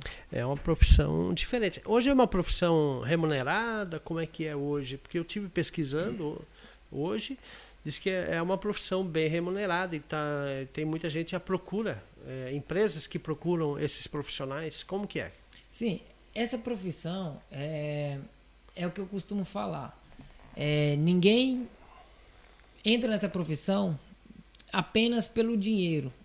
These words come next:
Speaker 2: ou pelo dinheiro, como se di-, como te diz. Você tem que ter uma, uma, ou eu falo, costumo falar uma chamada, uma vocação.
Speaker 1: Uhum.
Speaker 2: Porque é uma questão complicada.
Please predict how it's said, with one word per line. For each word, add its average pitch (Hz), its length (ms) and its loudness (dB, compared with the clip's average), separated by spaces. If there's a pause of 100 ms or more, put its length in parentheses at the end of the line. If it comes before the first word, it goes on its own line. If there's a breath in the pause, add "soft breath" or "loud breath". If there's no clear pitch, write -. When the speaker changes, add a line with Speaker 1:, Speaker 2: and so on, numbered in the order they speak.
Speaker 2:
ou 180 180 4
pelo 254 460 0
dinheiro, 175 400 0
como 160 240 -2
se 156 120 -8
di-, 151 280 -4 (400)
como 156 260 -2
te 147 100 -4
diz. 131 200 -2
Você 202 420 2 (260)
tem 240 240 2
que 240 160 0
ter 208 480 0 (460 loud breath)
uma, 185 760 0
uma, 202 280 -6
ou 240 340 0
eu 247 160 2
falo, 233 240 -4
costumo 214 260 -2
falar 208 220 0
uma 208 160 0
chamada, 190 640 0
uma 175 140 2
vocação. 175 720 -4 (140)
Speaker 1:
Uhum. 123 640 -10
Speaker 2:
Porque 220 240 4
é 226 100 4
uma 247 160 -2
questão 220 380 0
complicada. 190 880 -2